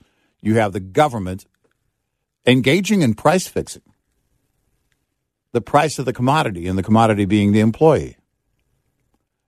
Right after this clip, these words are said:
And when that happens, when the government does that with anything,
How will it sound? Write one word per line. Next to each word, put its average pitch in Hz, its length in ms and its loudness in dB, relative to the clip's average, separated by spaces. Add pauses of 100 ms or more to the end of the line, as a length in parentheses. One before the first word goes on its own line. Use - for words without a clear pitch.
And 139 320 0
when 226 240 2
that 175 220 -4
happens, - 680 -6
when 110 140 0
the 110 80 0
government 185 380 2
does 117 280 0
that 69 200 -20 (140)
with 95 220 -2
anything, 202 400 2